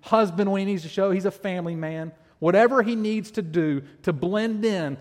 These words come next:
so that he can hide his dark passenger to get what he wants.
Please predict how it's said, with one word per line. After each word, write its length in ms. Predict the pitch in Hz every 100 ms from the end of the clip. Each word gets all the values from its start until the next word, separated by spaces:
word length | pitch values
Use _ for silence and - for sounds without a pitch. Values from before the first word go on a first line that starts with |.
| -
so 180 | - 160
that 140 | 165
he 200 | - 214
can 140 | -
hide 600 | 151 - 190 175 151 127 117 -
his 160 | - 139
dark 280 | 139 131 131
passenger 580 | - 113 - 110 101 90 _ _ _ _ _ _ _ _
to 60 | -
get 460 | 113 147 147 - - - -
what 140 | 117
he 80 | 117
wants. 420 | 110 101 - _